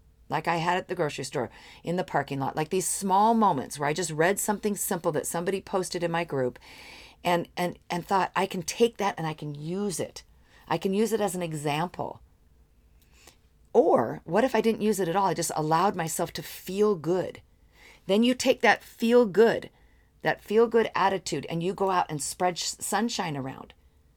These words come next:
But that's not going to happen if you allow these dark cloud moments to take over and steal not just the moment, but like I said before,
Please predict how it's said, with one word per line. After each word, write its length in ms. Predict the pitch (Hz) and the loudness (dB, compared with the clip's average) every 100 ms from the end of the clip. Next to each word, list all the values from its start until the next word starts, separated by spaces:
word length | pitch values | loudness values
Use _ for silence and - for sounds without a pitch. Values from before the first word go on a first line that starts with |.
| _ _ - | _ _ -4
But 60 | |
that's 220 | 170 - | -4 -4
not 180 | 196 - | -8 -6
going 160 | 196 180 | -6 -6
to 60 | 165 | -4
happen 360 | 175 185 156 | 0 0 -2
if 120 | 143 | -4
you 80 | 151 | -6
allow 360 | 139 156 160 190 | -2 0 2 0
these 260 | 175 151 | -2 -4
dark 360 | 143 156 175 - | 0 2 2 0
cloud 380 | - 180 180 165 | -2 0 2 0
moments 640 | 170 185 175 - - - _ _ _ - _ - | -2 -2 -2 -6 -12 -16 _ _ _ -20 _ -14
to 80 | 165 | -4
take 300 | 190 185 180 | 0 2 2
over 220 | 180 156 | 2 0
and 180 | 160 156 | -2 -4
steal 520 | - 202 220 247 247 _ - | -4 0 4 4 0 _ -4
not 200 | 226 - | -4 -2
just 260 | 277 - | -4 -2
the 80 | 190 | -2
moment, 540 | 165 170 262 - - - _ _ _ _ _ - - | 4 6 6 2 -8 -18 _ _ _ _ _ -20 -14
but 140 | - 147 | -6 0
like 180 | 175 196 | 2 2
I 60 | |
said 260 | 190 202 185 | 0 -2 0
before, 420 | 185 - 160 | -2 2 2